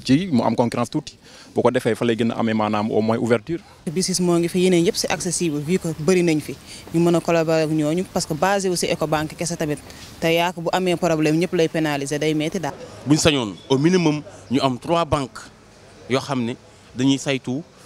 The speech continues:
Speaker 3: paiement wu bourse étudiants yi, mais wax nañ ci waxaat, waxaat, mais dafa mel ni peut-être ñu xamuñu réellement lan moo lalu suuf, parce que dañ jàpp ne daa am loo xam ne dafa lalu suuf, parce que Ecobank kese nekku fii en quelque sorte. Ecobank ni mu yaatoo,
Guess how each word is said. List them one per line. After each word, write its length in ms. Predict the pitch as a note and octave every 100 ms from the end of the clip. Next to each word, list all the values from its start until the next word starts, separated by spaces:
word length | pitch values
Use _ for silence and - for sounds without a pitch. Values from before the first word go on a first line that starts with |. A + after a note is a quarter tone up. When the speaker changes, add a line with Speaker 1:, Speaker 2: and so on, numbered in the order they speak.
| -
Speaker 3:
paiement 360 | C3+ C3 B2
wu 160 | A#2 B2 - - - -
bourse 240 | A#2 C3 -
étudiants 320 | - A2 A2+
yi, 160 | F#2+ - - _ - - - - -
mais 140 | C3
wax 180 | C#3 C#3+
nañ 200 | C3+ B2
ci 100 | C3
waxaat, 340 | B2 B2+ C3
waxaat, 280 | C3 A#2+ A#2+ _ _ - - -
mais 80 | C3
dafa 180 | D3+
mel 180 | D#3+ C#3+
ni 80 | C3
peut-être 300 | C#3+ C#3 A2
ñu 140 | B2 B2
xamuñu 380 | D#3 D#3 C#3+ A#2 - A2+
réellement 480 | A#2+ F3 F#3 E3+
lan 120 | D3+ E3+
moo 140 | F3
lalu 200 | E3 D3+
suuf, 420 | - - D3 - - - - - -
parce 120 | C#3+ C3
que 60 |
dañ 80 | C#3
jàpp 200 | D#3 -
ne 200 | D#3 D4+ -
daa 140 | G#2+ B2
am 100 | D3
loo 80 | D3
xam 120 | D#3+
ne 40 |
dafa 160 | C3+ C#3
lalu 160 | C#3+ D3+
suuf, 360 | - D#3+ - - - -
parce 180 | C3+ -
que 180 | C#3 - -
Ecobank 340 | F#3+ F3+ F3+
kese 160 | F#3+ F#3+
nekku 200 | E3+ D#3
fii 200 | D#3+ A2+
en 80 | B2+
quelque 180 | B2+ A2
sorte. 360 | G2 D#2+ - - - - - - - -
Ecobank 400 | D3+ F#3 E3+ F#3+ - - - - -
ni 80 | D#3+
mu 80 | F3+
yaatoo, 400 | E3+ E3 F3